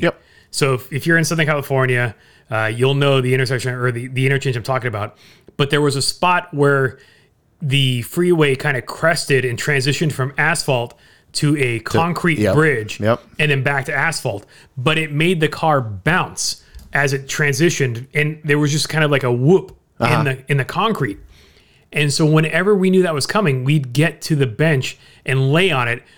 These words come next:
Speaker 2: because if you hit it at the right speed, you could actually levitate
Speaker 1: <laughs>
Speaker 2: over the bench. And it was, like, the best thing
Speaker 1: That's
Speaker 2: ever.
Speaker 1: awesome.
Speaker 2: And I, and the funny thing is, is, like, I remember doing that. We would only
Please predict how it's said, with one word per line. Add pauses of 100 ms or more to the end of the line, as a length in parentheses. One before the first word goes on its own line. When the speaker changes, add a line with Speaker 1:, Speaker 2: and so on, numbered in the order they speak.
(240)
Speaker 2:
because
if
you
hit
it
at
the
right
speed,
you
could
actually
levitate (540)
Speaker 1:
<laughs>
Speaker 2:
over
the
bench. (720)
And
it
was,
like,
the (140)
best
thing
Speaker 1:
That's
Speaker 2:
ever.
Speaker 1:
awesome. (200)
Speaker 2:
And (220)
I, (400)
and
the
funny
thing
is,
is,
like,
I
remember
doing
that.
We
would
only